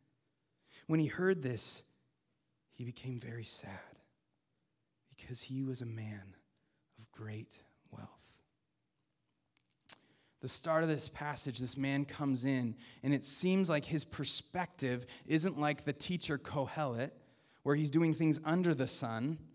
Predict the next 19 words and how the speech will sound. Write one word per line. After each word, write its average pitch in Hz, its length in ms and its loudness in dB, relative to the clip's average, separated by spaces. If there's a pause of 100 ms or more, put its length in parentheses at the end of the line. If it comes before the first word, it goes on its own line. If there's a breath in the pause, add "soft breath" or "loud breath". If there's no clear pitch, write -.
(540 soft breath)
it's 170 180 2
above 190 300 4
the 185 100 6
sun. 123 320 0
He's 156 160 2
like, 160 200 4
"I, 185 300 2
I 165 80 -2
wanna 208 260 4
know, 185 140 4
how 180 240 2
do 208 120 6
I 175 180 4
have 165 260 0
eternal 175 500 0
life? 147 440 -2
Like, 151 180 -2
I 175 100 2
wanna, 185 320 2